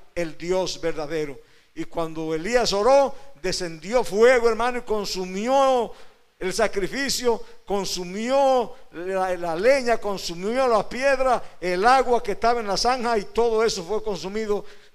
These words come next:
para gloria de Dios. Entonces el pueblo dijo: "Jehová es el Dios, Jehová es el Dios".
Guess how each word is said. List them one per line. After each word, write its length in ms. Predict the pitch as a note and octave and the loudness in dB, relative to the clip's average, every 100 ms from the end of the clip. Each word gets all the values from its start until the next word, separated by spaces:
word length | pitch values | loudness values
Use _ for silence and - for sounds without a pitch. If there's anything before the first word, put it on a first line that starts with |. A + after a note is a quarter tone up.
| _ | _
para 260 | F3 F3 D#3+ | -2 -2 0
gloria 380 | F3 F#3 F3 | 2 4 4
de 120 | D#3 C#3 | 4 2
Dios. 560 | C3+ B2 - - - - _ _ _ _ _ | 0 -2 -4 -8 -14 -20 _ _ _ _ _
Entonces 480 | D3+ D3+ G#3 G3 G3+ | -8 -2 2 4 2
el 60 | - | 2
pueblo 320 | G3 F#3+ F#3 | 0 2 2
dijo: 400 | G3+ F#3+ F#3+ A2+ - - _ | 4 4 4 0 -12 -20 _
"Jehová 680 | - F#3 F3 E3+ F#3+ G#3+ F#3+ | 0 4 6 6 6 6 6
es 320 | F#3+ G3 - - | 6 4 2 0
el 200 | D#3+ C#3 | -2 -2
Dios, 600 | D3 D3+ C#3+ - - - - _ | -4 -2 -2 -4 -8 -16 -20 _
Jehová 560 | - F3 D#3 D3+ F3 E3 | -2 2 2 4 4 6
es 260 | F3+ D3+ E3 | 2 2 0
el 180 | C#3+ | -2
Dios". 460 | A#2+ B2+ A2+ - | -6 -8 -6 -8